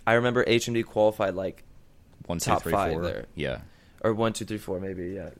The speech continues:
Speaker 1: Four or five. I just remember H M D was on rails there.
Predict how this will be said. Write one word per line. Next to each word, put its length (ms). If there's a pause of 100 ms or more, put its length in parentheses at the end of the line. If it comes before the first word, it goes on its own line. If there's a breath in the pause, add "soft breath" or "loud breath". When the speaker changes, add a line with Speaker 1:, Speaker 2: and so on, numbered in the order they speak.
(120)
Speaker 1:
Four 240
or 60
five. 420
I 100
just 260
remember 400
H 240
M 60
D 100
was 280
on 180
rails 320
there. 200